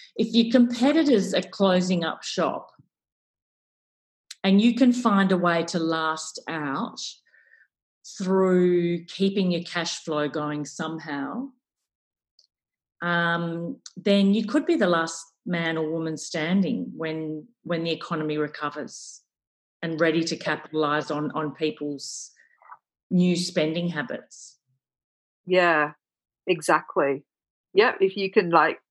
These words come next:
Speaker 2: hold on, um, and diversify your product or service offering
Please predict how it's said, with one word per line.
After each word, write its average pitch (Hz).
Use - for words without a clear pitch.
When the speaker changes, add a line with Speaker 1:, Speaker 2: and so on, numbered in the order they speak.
Speaker 2:
hold 180
on, 175
um, 151
and 185
diversify 165
your 233
product 170
or 156
service 156
offering 233